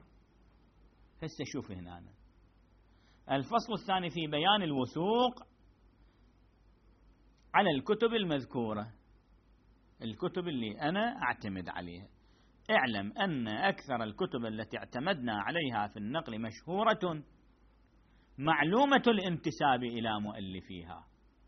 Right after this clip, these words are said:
مو كتاب من الشارع جاية، معلومة الانتساب. العلامة المجلسي راد يجمع تراث الشيعة، قال: "إيش أكو كتب جيبوها، جمعها".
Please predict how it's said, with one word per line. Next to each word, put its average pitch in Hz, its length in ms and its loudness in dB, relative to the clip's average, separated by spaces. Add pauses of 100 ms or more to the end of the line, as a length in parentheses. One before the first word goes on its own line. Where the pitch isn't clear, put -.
(1000)
مو 120 100 -6
كتاب 160 460 0
من 160 100 -6
الشارع 151 400 -2 (180)
جاية، 104 380 -4 (640)
معلومة 139 600 0
الانتساب. 139 880 0 (1800)
العلامة 233 580 -10
المجلسي 233 760 -12
راد 220 220 -10
يجمع 202 300 -8
تراث 214 380 -8
الشيعة، 220 480 -6
قال: 269 300 -2
"إيش 226 120 2
أكو 254 220 0
كتب 233 300 0
جيبوها، 240 1040 2 (760)
جمعها". 233 880 4